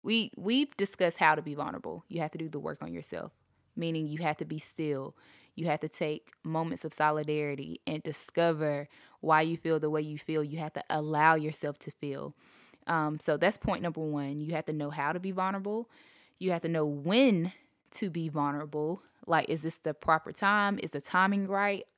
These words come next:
Am I discerning that this is a good time to release <laughs> this rawness? Um, and then the third point is know where to be vulnerable and who to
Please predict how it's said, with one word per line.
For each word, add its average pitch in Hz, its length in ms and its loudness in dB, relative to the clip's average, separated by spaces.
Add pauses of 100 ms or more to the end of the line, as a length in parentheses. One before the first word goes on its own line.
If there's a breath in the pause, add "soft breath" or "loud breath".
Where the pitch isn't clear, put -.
Am 165 140 -4
I 156 80 0
discerning 185 800 -4
that 160 340 -2 (200)
this 160 200 -6
is 156 420 -8
a 170 60 -4
good 160 220 -6
time 165 300 2 (120)
to 151 240 -4 (480 soft breath)
release 160 680 -2 (520)
<laughs> - 600 -12
this 170 180 -2
rawness? 190 640 2 (680 loud breath)
Um, 175 400 6
and 180 140 -2
then 180 320 2 (160)
the - 80 -4
third 180 320 2
point 165 240 -2
is 156 160 -4 (100)
know 175 280 4
where 156 520 2 (120)
to 147 360 -4 (120)
be 151 140 -6
vulnerable 135 520 -6 (1200)
and 160 140 -4
who 170 340 -6
to 156 320 -4